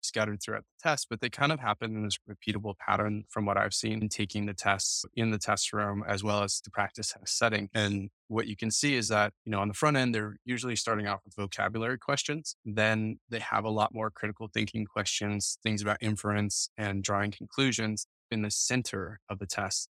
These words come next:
And then towards the end, you have what are really easy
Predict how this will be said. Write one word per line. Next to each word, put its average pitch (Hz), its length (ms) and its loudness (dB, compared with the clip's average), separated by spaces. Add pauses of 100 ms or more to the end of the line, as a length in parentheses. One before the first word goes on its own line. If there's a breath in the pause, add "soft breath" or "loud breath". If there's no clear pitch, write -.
(120)
And 107 100 2
then 107 140 2
towards 107 320 -2
the 107 180 -6
end, 123 360 2 (440)
you 117 120 2
have 101 540 4 (260)
what 110 140 4
are 104 220 6 (160)
really 117 360 4
easy 98 300 -6